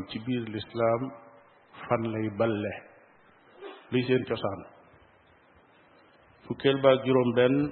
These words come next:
alxawfu min Allah, ragal sunu borom tabaraka wa taala mooy lan ak lu muy jëriñ. Fukkeel ba ak juróom ñaar,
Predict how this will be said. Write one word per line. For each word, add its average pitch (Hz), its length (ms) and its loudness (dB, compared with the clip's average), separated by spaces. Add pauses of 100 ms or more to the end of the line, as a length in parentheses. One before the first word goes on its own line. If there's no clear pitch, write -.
(320)
alxawfu 113 760 0 (220)
min 117 180 -4
Allah, 98 400 -6 (1200)
ragal 123 360 4
sunu 113 260 -4
borom 104 280 -4
tabaraka 98 400 -6
wa 95 100 -6
taala 92 280 -6
mooy 101 280 -4 (100)
lan 110 260 -2 (880)
ak 110 180 -4
lu 101 200 -6
muy 104 120 -4
jëriñ. 90 300 -10 (1300)
Fukkeel 131 340 2
ba 120 100 2
ak 113 80 0
juróom 113 280 0
ñaar, 117 300 0